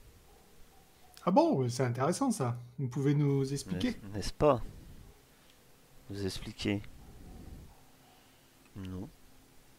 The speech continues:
Speaker 2: Je pourrais. Elle semble réfléchir, met sa main sur son menton et elle frotte. Et oui, je pourrais. Et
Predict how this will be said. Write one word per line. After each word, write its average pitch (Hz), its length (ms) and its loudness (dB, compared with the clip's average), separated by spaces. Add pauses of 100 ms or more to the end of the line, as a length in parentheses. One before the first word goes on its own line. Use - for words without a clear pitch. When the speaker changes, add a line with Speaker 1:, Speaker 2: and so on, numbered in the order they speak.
(840)
Speaker 2:
Je - 120 -6
pourrais. 101 920 10 (2250)
Elle 120 80 0
semble 113 240 4
réfléchir, 107 680 4 (580)
met 101 100 -6
sa - 180 -4
main 98 280 -2
sur - 160 -10
son - 160 -12 (100)
menton - 440 -12
et - 80 -10
elle 92 100 -8
frotte. - 380 -6 (440)
Et - 60 -2
oui, 143 480 0
je 104 120 -8
pourrais. 110 600 0 (1600)
Et 151 480 8